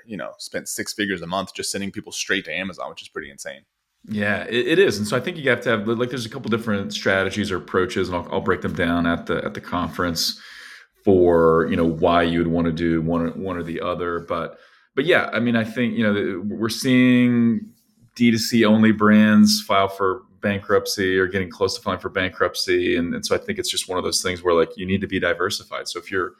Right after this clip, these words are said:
Speaker 2: all Amazon, you need to build that Shopify store and, and get some sales there. You need, you know, if you're just those two, you need to look at probably brick and mortar. And, and so anyway, so I'll, I'll break down how to use Google, how to use YouTube to,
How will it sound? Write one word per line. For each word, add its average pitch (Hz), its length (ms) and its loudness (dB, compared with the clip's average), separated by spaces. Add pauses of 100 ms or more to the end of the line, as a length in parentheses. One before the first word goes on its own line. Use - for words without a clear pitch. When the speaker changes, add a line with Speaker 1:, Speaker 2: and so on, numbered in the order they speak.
(360)
Speaker 2:
all 107 340 4
Amazon, 131 680 0 (540)
you - 40 -16
need 90 80 -10
to 92 60 -8
build 104 180 0
that 104 160 2
Shopify 104 480 0
store 78 320 -6
and, 82 240 -8
and 85 360 -8
get 92 140 -8
some 85 180 -6
sales 85 360 -2
there. 87 180 2
You 76 60 -4
need, 82 240 -4
you 82 80 -8
know, 85 80 -4
if - 120 -12
you're 82 180 -2
just 107 340 0
those 101 280 2
two, 123 180 6
you 113 100 4
need 98 80 2
to 87 80 -4
look 90 200 0
at 85 200 -2
probably 87 220 -4
brick 85 220 -8
and 85 120 -10
mortar. 87 400 -4
And, 85 380 -10 (460)
and - 80 -16
so 202 140 0
anyway, 107 180 0
so - 140 2
I'll, 104 220 4
I'll 113 120 0
break 113 220 2
down 107 400 2
how 110 200 -6
to 107 60 0
use 104 220 -2
Google, 101 320 -2
how 98 60 -4
to 95 80 -4
use 92 200 -6
YouTube 90 580 -4
to, 85 360 -2